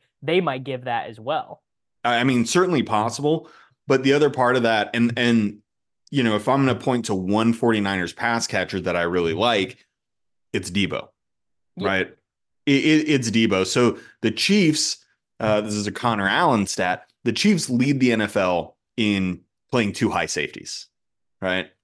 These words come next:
Speaker 2: They saw a couple years ago that, you know, they're doing it against
Speaker 1: Oh,
Speaker 2: Mahomes, and they're like,
Speaker 1: fucking
Speaker 2: "Oh,
Speaker 1: two
Speaker 2: yeah,
Speaker 1: high
Speaker 2: that's
Speaker 1: safety,
Speaker 2: who-"
Speaker 1: man.
Speaker 2: Yeah, two high safety, you know, it's, it's a radical revolution.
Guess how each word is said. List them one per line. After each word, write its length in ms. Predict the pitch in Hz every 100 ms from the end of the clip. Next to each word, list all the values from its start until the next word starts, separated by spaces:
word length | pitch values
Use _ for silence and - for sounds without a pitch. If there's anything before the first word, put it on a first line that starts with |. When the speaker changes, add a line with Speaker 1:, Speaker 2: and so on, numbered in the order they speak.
| _ _ _ _ -
Speaker 2:
They 120 | 95
saw 240 | 85 98
a 40 | 92
couple 220 | 113 98
years 240 | 139 151
ago 380 | 131 135 131 127
that, 180 | 101 98
you 160 | 113 104
know, 160 | 98
they're 180 | 98 98
doing 260 | 104 113 107
it 100 | 101
against 280 | 101 95
Speaker 1:
Oh, 40 | 139
Speaker 2:
Mahomes, 480 | - 170 160 147 123
and 80 |
they're 140 | 117 139
like, 200 | 175 -
Speaker 1:
fucking 80 | 127
Speaker 2:
"Oh, 100 | 123
Speaker 1:
two 60 |
Speaker 2:
yeah, 140 | 139 139
Speaker 1:
high 260 | 160 135
Speaker 2:
that's 200 | 120 135
Speaker 1:
safety, 220 | 131 123
Speaker 2:
who-" 40 | 120
Speaker 1:
man. 360 | 117 113 120 - _ _
Speaker 2:
Yeah, 300 | 120 123 110
two 200 | 101 139
high 180 | 131 127
safety, 440 | 127 123 147 101
you 140 | 92 92
know, 220 | 101 104
it's, 160 | 104
it's 760 | 98 98 113 - - - - -
a 100 | 101
radical 540 | 104 113 127 123 113
revolution. 680 | 107 104 95 107 123 110 90